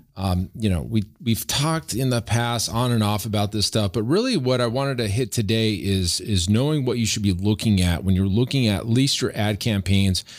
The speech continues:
you know, either on digital or, I mean, li-, literally you could do the math on this at any level of marketing, as long as you can track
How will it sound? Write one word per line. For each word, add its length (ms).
you 80
know, 240
either 280
on 160
digital 600
or, 400
I 60
mean, 220
li-, 200
literally 340
you 120
could 160
do 300
the 100
math 440
on 180
this 240
at 160
any 240
level 420
of 140
marketing, 440
as 120
long 160
as 100
you 60
can 160
track 760